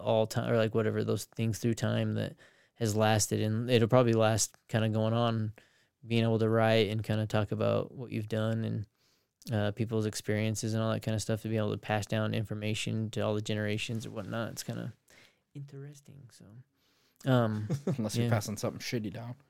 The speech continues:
Speaker 1: Yeah, it's, like, all smut porn and shit like that. They're like, "This,
Speaker 2: Hell
Speaker 1: trust me,
Speaker 2: yeah.
Speaker 1: this is some good shit, dude."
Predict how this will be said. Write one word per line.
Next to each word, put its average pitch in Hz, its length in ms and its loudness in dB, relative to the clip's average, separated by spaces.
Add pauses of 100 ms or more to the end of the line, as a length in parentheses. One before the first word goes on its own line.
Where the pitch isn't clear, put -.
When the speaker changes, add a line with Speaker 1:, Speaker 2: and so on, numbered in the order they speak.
(140)
Speaker 1:
Yeah, 113 120 2
it's, 107 120 0
like, 110 140 2
all 110 120 2
smut 107 540 2
porn 107 320 -8
and 110 100 -4
shit - 160 -6
like 120 140 -6
that. 127 260 -4
They're - 100 -8
like, - 200 -14
"This, - 120 -10
Speaker 2:
Hell 92 60 -4
Speaker 1:
trust 120 220 4
me, 107 80 4
Speaker 2:
yeah. 120 80 -2
Speaker 1:
this 120 100 -2
is 135 60 -10
some 123 160 -4
good 139 340 8
shit, 123 320 4
dude." 120 260 -2